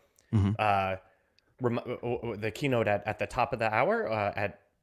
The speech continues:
Speaker 2: te-, uh, what is it, forty-five?
Speaker 1: Yeah, eleven Eastern, I think.
Speaker 2: Is it eleven? But did we, we, we inched it up a lit-, a little, right?
Speaker 1: I think
Speaker 2: We wanna
Speaker 1: we
Speaker 2: end a little
Speaker 1: end
Speaker 2: early.
Speaker 1: at ten forty-five, if I'm not mistaken.
Speaker 2: Okay, our, uh, our esteemed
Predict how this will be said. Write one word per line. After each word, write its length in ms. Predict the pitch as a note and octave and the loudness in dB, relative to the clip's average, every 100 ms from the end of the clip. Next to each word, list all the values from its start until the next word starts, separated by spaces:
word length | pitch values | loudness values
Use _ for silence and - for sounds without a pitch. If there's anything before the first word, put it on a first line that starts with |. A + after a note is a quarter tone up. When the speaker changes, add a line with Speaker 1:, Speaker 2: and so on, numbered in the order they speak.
| _ _ _ _ - | _ _ _ _ -10
Speaker 2:
te-, 120 | - | -8
uh, 380 | - G2+ G2 F#2+ | -6 -6 -6 -6
what 140 | G2+ A2 | -6 -6
is 60 | - | -8
it, 80 | |
forty-five? 240 | - A2+ A#2 | -4 0 6
Speaker 1:
Yeah, 100 | A2 | 8
eleven 280 | G#2+ A#2+ A#2 | 8 8 8
Eastern, 280 | C3+ C3+ | 8 8
I 60 | C3+ | 6
think. 260 | C3+ F3+ - - _ _ _ _ - - - | 6 2 0 -18 _ _ _ _ -20 -16 -4
Speaker 2:
Is 140 | C#3 | -2
it 80 | F3+ | 2
eleven? 220 | F3+ D#3+ | 2 2
But 160 | C#3+ C3 | 2 2
did 100 | C#3+ | 0
we, 220 | C3 G#2 | 0 -2
we, 220 | G#2+ B2 - | -4 -6 -4
we 100 | A#2 A#2 | -6 0
inched 260 | D3 D#3+ F3 | 2 2 4
it 100 | C#3 | 4
up 120 | C3 | 4
a 40 | |
lit-, 260 | G#2+ F#2 - - | 2 -2 -6 -8
a 80 | G#2 | -6
little, 240 | F#2 E2 | -6 -4
right? 140 | G2+ | 4
Speaker 1:
I 20 | A2+ | 6
think 200 | D#3+ D3 | 8 8
Speaker 2:
We 20 | |
wanna 100 | A#2+ | 8
Speaker 1:
we 60 | D3 | 8
Speaker 2:
end 140 | - | 6
a 40 | |
little 200 | C3+ C#3+ | 6 10
Speaker 1:
end 140 | C#3+ A#2 | 10 10
Speaker 2:
early. 200 | G#2 - | 8 4
Speaker 1:
at 40 | F#2+ | 4
ten 260 | B2 A2+ | 6 8
forty-five, 720 | G#2+ A2+ G2+ F2+ - F#2 F2 E2+ | 6 4 2 0 0 2 2 0
if 120 | E2 | -2
I'm 120 | D#2+ | -2
not 140 | E2 D2+ | -2 -4
mistaken. 440 | - - - - - _ _ | -4 -4 -4 -10 -14 _ _
Speaker 2:
Okay, 300 | A2+ G#2+ F#2 - | -6 -4 -4 0
our, 280 | A2 G#2+ G#2 | 2 4 4
uh, 240 | G2 F#2+ F#2 - _ _ | 2 2 -2 -12 _ _
our 80 | A2 | -2
esteemed 360 | A2 - C3+ A2 | -2 -2 -4 -4